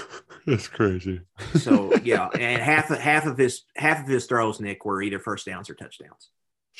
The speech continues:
Speaker 2: So he, I mean, he, and the only other quarterback to get over that threshold that I have charted was C J Stroud,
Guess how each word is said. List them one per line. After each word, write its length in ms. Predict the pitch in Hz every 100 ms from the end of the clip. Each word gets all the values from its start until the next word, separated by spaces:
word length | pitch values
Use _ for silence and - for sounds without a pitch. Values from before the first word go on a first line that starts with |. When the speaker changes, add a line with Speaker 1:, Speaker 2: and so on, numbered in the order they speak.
| - - _ _ _ _
Speaker 2:
So 180 | - 107
he, 120 | 123
I 60 | 127
mean, 160 | 120 120
he, 300 | 147 139 -
and 140 | 123
the 120 | 131
only 220 | 147 156
other 140 | 139 127
quarterback 560 | - 131 120 113 110 -
to 80 |
get 160 | 104 117
over 200 | 113 107
that 160 | 104 -
threshold 520 | 101 92 101 98 -
that 120 | 107 101
I 120 | 107
have 120 | 104
charted 440 | - 98 95 90
was 100 | 82
C 100 | -
J 200 | 95 90
Stroud, 400 | 92 - 78 62